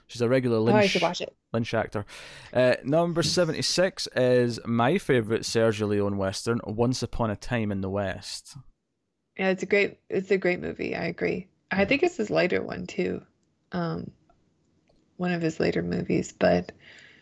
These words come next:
Speaker 2: uh, Good, Bad, and the Ugly is so special.
Speaker 1: I, I like it more than Good, Bad, and the Ugly,
Speaker 2: Once Upon
Speaker 1: but
Speaker 2: a
Speaker 1: it's, you
Speaker 2: Time in
Speaker 1: know.
Speaker 2: the West doesn't quite have the specialness that Good, Bad, and the
Speaker 1: Well,
Speaker 2: Ugly has.
Speaker 1: I think it, I,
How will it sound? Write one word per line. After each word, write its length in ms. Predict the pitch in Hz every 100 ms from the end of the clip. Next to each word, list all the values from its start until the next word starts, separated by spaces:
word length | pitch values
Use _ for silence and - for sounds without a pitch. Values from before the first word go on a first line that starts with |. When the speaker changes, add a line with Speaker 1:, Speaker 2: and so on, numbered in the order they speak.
| _ _
Speaker 2:
uh, 400 | - 240 202 180 175 -
Good, 140 | 285
Bad, 100 | 240
and 60 | 180
the 80 | 165
Ugly 200 | 165 175
is 100 | -
so 100 | -
special. 580 | - - - - - 185 _ _ _ _ -
Speaker 1:
I, 100 | -
I 80 | 190
like 220 | 226 160
it 60 | 160
more 100 | 160
than 80 | 147
Good, 100 | 131
Bad, 100 | 123
and 80 |
the 40 | 107
Ugly, 100 | 110
Speaker 2:
Once 60 | 104
Upon 240 | 240 233
Speaker 1:
but 240 | 202 190 -
Speaker 2:
a 40 |
Speaker 1:
it's, 200 | - -
you 60 | 202
Speaker 2:
Time 120 | 190
in 60 |
Speaker 1:
know. 0 | 180
Speaker 2:
the 60 |
West 260 | 170 170 165
doesn't 420 | 175 175 165 -
quite 420 | - - 175 170
have 440 | 160 165 160 156 - _ _ _ - _ _ _ -
the 100 | 160
specialness 800 | 156 - 160 - - - 165 -
that 240 | - - _ _ _ _ _ _ _
Good, 180 | 165 175
Bad, 120 | -
and 80 | -
the 40 | -
Speaker 1:
Well, 100 | 214
Speaker 2:
Ugly 120 | 180
has. 220 | - - -
Speaker 1:
I 140 | - 220
think 200 | 214 156
it, 120 | 117
I, 320 | 143 165 151